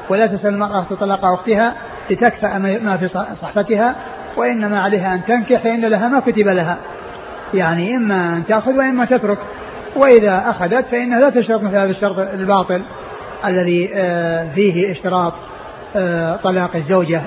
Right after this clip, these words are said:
السابقة. فالحاصل أن الشروط تنقسم إلى قسمين: ما كان موافقا،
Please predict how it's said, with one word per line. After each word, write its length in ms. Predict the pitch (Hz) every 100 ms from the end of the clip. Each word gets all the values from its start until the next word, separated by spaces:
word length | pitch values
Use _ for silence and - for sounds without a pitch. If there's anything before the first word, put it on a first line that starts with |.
| -
السابقة. 580 | 185 - 170 175 196 170 - - - - - - - - -
فالحاصل 840 | 202 190 185 202 175 262 254 208
أن 160 | 202 196
الشروط 560 | 196 190 - 214 214 202
تنقسم 320 | 196 208 196
إلى 280 | 180 170 165
قسمين: 400 | 185 233 254 208
ما 140 | 202
كان 340 | 196 214 190
موافقا، 500 | 185 208 190 190 190